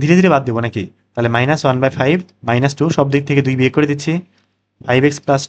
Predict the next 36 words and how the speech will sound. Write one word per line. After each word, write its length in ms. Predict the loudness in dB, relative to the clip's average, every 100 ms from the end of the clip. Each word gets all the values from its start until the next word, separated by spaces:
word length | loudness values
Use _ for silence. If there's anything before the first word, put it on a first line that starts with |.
| -2
টু 60 | 0
মাইনাস 260 | 2 0 -2 -2
টু 80 | -2 0
less 140 | -2 0
than, 140 | 0 0 -4 _ _ _ _ _ _ _ -2
less 140 | 0
than 100 | 2 2
or 40 | 2
equal 160 | 0 0
হইতো, 140 | 0 -2
less 100 | 0
than 80 | 0 0
or 40 | 0
equal 180 | 0 0
হবে 100 | -2
এখানটায়, 300 | -6 -10 -12 -16 _ _ _ _ _ _
less 140 | -4 0
than 80 | 2 2
or 80 | -2 -6
equal। 220 | -4 -4 -4 _ _ _ _ -8
এখানে 120 | -4 0
হচ্ছে 120 | 0
one 80 | 2 0
by 80 | 0
five 200 | 0 0 -2 -4
minus 260 | -4 -4 -6
two, 120 | -4 -4 -6 _ _
এখানে 160 | -2 0
equal 160 | 0 0
দিই, 80 | 0
এখানে 120 | 0 -2
equal 160 | -2 -2
দিই, 80 | -2
এখানে 140 | -2 -4
equal 180 | -4 -6
দিই। 120 | -8